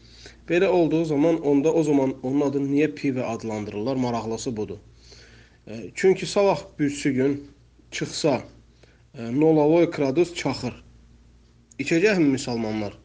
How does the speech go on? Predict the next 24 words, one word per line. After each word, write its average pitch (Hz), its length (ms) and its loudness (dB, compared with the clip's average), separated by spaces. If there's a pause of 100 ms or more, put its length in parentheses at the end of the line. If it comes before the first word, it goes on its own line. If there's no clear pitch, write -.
(540)
Sabah 185 380 2
büyüsü 170 260 2
gün 170 80 4
çıxsa, 170 580 -2
Nolovoy 156 800 4
Kradus, 170 640 2 (580)
e, 123 420 -4
araq 139 340 0 (1160)
və 151 80 0
yaxud 175 240 0
da 175 80 6
likyor 156 520 2 (120)
və 143 140 2
yaxud 165 260 0
da 160 80 0
şampanski 127 680 -4 (1120)
ilə 214 260 4
axirihi, 151 640 2
yəni 180 300 6 (180)
haram 180 460 4
olunan, 165 480 6 (460)
haram 185 420 4
olaraq 143 400 2 (100)
tanınan 147 560 4